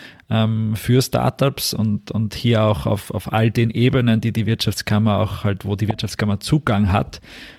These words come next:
ähm, deutlich mehr Präsenz bekommen sollte. Andererseits aber auch, glaub ich, für die Wirtschaftskammer intern,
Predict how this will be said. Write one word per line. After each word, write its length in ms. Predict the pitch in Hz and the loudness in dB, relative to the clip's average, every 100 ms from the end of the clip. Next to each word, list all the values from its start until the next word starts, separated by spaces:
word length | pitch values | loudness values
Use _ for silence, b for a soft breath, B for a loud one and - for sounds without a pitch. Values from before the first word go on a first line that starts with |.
| B | B
ähm, 580 | - 101 104 104 101 104 - | -4 0 0 0 0 -2 -4
deutlich 320 | 110 104 104 | -2 0 2
mehr 120 | 104 110 | 2 0
Präsenz 440 | 110 - 104 104 | 0 -2 -2 -2
bekommen 380 | - - 139 135 | -2 0 2 2
sollte. 400 | - 131 - 127 B B B B B | 2 0 2 -2 B B B B B
Andererseits 420 | 127 139 139 131 | 2 4 2 2
aber 180 | 143 139 | 4 4
auch, 80 | 131 | 2
glaub 160 | 139 | 2
ich, 100 | 139 | 2
für 100 | - | 2
die 120 | 123 117 | 2 2
Wirtschaftskammer 540 | 120 123 - 117 107 | 2 0 0 2 4
intern, 600 | 104 117 113 95 95 90 | 4 2 2 2 0 -4